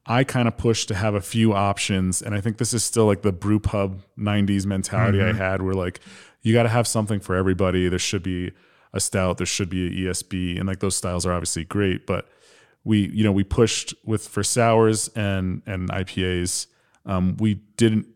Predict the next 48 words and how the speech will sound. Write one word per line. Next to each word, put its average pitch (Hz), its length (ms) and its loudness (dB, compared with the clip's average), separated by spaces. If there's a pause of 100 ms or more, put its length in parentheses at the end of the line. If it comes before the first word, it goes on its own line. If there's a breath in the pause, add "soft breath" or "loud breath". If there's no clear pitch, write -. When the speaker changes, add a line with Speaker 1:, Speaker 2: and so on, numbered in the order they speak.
Speaker 1:
you 120 120 -2
know, 104 100 2
we 104 120 0
wanted 110 460 0
to 107 80 2
do 104 100 0
mixed 98 280 0
culture 95 280 -2
sour. 92 380 -2
That 92 100 -2
was 90 120 -2
something 90 240 -4
we 90 80 -4
were 87 100 -2
really 90 180 -2
passionate 90 440 -6
about, 87 120 -8
but - 220 -6
that 92 160 -2
obviously 90 320 -6
takes - 260 -8
a - 60 -8
ton 90 180 -8
of 87 80 -8
time. 90 380 -6
Speaker 2:
Right. 87 240 -8 (160)
Speaker 1:
So - 140 -2
we 101 80 2
opened 101 280 0
up 98 60 0
with 95 160 -6
kettle 92 260 -2
sours 90 720 -2
as 92 100 -4
an 87 80 -6
option. 87 500 -6 (500 soft breath)
Um, 95 440 0
and 107 140 0
then 107 100 4
we 110 80 4
realized 104 420 4
with, 95 100 -6
like, 104 160 -6
in 113 220 2
the 110 80 2
first 104 400 0
two 101 200 0
weeks, - 680 0